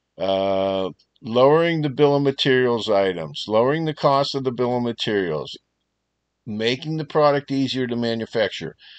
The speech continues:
making the product lower cost to manufacture. This is the real advantage of the hub motors. Now, the hub motors are slightly more expen-, are more expensive, I think slightly more expensive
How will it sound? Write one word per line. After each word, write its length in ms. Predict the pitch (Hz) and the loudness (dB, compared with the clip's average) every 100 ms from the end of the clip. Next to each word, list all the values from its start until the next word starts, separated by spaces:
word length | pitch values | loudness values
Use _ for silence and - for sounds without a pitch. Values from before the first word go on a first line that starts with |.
| - - | -20 -20
making 680 | 85 95 107 113 123 135 127 | -12 -6 0 0 0 -4 -4
the 120 | 117 | -4
product 680 | 117 - 113 107 107 98 - _ _ | -6 -2 0 0 0 -2 -8 _ _
lower 760 | - 95 104 107 107 104 110 - _ _ _ | -8 -2 2 2 2 0 -2 -6 _ _ _
cost 800 | - - 98 98 92 98 - - _ _ _ | -14 -6 -2 0 -2 -4 -10 -14 _ _ _
to 140 | - | -12
manufacture. 1200 | 98 98 95 92 90 85 95 98 95 - - - - _ _ _ - - _ | -8 -6 -6 -6 -8 -8 -6 -4 -4 -8 -14 -14 -18 _ _ _ -20 -20 _
This 500 | 92 117 139 139 - | 2 6 6 6 0
is 400 | - 117 117 104 | -2 -4 -4 -4
the 160 | 104 | -6
real 320 | 101 110 110 104 | -6 -4 -2 -2
advantage 480 | 87 104 101 98 | -2 -4 -4 -4
of 200 | 104 101 | -2 -2
the 100 | 90 | -2
hub 220 | 92 101 87 | -2 0 0
motors. 580 | 92 95 87 58 - - - - - | -2 -2 -2 -6 -14 -20 -20 -20 -8
Now, 100 | 101 | -4
the 100 | 110 | 2
hub 180 | 143 151 | 2 4
motors 400 | 143 139 131 120 | 4 4 2 -2
are 80 | |
slightly 420 | 120 - 120 117 127 | -4 -2 -2 0 -2
more 260 | 120 120 | 0 -2
expen-, 380 | 110 - 127 123 | -4 -6 -6 -4
are 220 | 110 117 | 0 0
more 260 | 127 131 113 | 2 2 2
expensive, 540 | 95 - 101 87 117 110 - | 0 -4 -6 -6 -10 -12 -6
I 140 | 117 | -4
think 260 | 113 - 156 | -4 -8 -8
slightly 400 | - 123 120 113 | -4 -2 -2 -2
more 160 | 110 107 | -4 -4
expensive 560 | 101 110 110 117 123 | -4 -4 -4 -4 -8